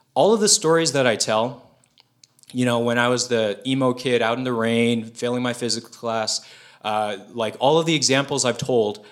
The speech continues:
from my life, these are moments where I have encountered God personally.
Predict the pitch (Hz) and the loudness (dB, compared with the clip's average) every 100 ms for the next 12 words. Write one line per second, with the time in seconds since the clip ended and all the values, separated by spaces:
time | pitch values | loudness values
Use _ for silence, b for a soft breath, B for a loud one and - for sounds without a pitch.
0 | B - 131 120 151 135 95 98 - b | B -4 0 2 2 2 0 -4 -12 b
1 | b b 139 165 185 165 123 120 143 160 | b b -4 0 2 2 0 0 0 0
2 | 156 - 123 95 85 131 143 139 - 123 | -2 -2 -4 -4 0 0 0 -6 -6 -4
3 | 135 120 - 95 110 160 - _ _ _ | -2 -2 -4 -2 -2 -2 -10 _ _ _
4 | _ - 151 - 104 87 85 | _ 2 4 0 -2 -10 -20